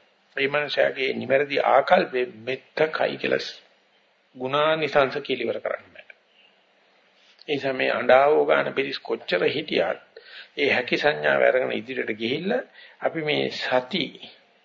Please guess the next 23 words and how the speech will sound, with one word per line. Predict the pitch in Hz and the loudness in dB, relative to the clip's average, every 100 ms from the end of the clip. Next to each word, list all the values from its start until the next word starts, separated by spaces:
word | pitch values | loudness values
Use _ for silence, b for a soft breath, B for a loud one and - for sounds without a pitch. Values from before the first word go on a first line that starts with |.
| _ _ _ - | _ _ _ -10
මේ | 76 | -8
නැත්තම් | 104 110 - 95 | -4 -6 -2 -4
මේ, | 90 87 - _ B B B B - | -4 -8 -10 _ B B B B -8
අ, | - - - | -6 -6 -8
මේ | - 117 113 | -10 -4 -4
සූත්‍රය | - 143 170 160 139 | 0 -2 -2 0 0
කියලා | - 131 123 | 0 -2 0
විදියට, | 123 131 127 127 120 113 - B B _ - | -2 -2 0 2 2 2 -4 B B _ -4
අ, | 50 50 - - - - _ | 0 0 -2 -4 -6 -14 _
සෝතාව | - - 135 143 156 147 156 147 | -8 0 2 2 2 4 4 2
දත | 123 113 123 - 139 - - B B _ _ - | 0 0 0 4 4 2 -16 B B _ _ -10
ඇහූදී | - 123 135 135 127 | -6 -4 -2 0 -2
දරාගත්ත | 117 98 113 123 135 156 - 113 | 0 2 4 4 4 0 0 -2
කියන | 95 - 120 135 | -2 -2 -2 0
එක | 170 - - - - b b b b b _ _ _ | -2 -2 -2 -4 -8 b b b b b _ _ _
මම | 113 110 123 139 - | -8 -4 0 0 -2
පුංචි | - 127 156 190 214 | -10 -8 -4 0 0
කරලා | 208 165 120 | 2 0 0
කියන්නේ | 117 127 123 123 120 120 123 | -2 0 -2 -4 -8 -8 -10
මේ | 123 123 120 | -8 -10 -8
සතිය | - - 117 120 185 185 190 | -6 -2 -2 -2 -2 0 4
ගැන | 190 180 | 4 4
ඇහිල්ලයි | 151 101 123 156 131 92 87 85 117 | 0 0 -2 -2 -2 -4 -4 -6 -6